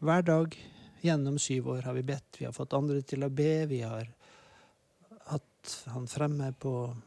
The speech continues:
forbønn, der folk som er kjent for å helbrede, skulle be for, og så videre. Eh, jeg tror nok også Kurt Ove kjenner igjen litt av, av, av dette her, kan jeg tenke meg. Men, eh, syv år så har vi bedt, men vi har ikke gitt opp,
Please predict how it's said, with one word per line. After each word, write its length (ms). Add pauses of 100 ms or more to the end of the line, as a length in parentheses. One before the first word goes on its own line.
(760)
forbønn, 640
der 220 (340)
folk 280
som 220
er 140
kjent 380
for 120
å 100
helbrede, 580
skulle 380
be 260
for, 260
og 140
så 140
videre. 340 (760)
Eh, 460
jeg 100
tror 160
nok 200
også 500 (120)
Kurt 180
Ove 200
kjenner 280
igjen 360 (480)
litt 240
av, 160 (160)
av, 240
av 140
dette 240
her, 200
kan 180
jeg 100
tenke 260
meg. 280
Men, 320
eh, 300 (460)
syv 300
år 180
så 220
har 160
vi 400
bedt, 420
men 140
vi 60
har 160
ikke 180
gitt 180
opp, 220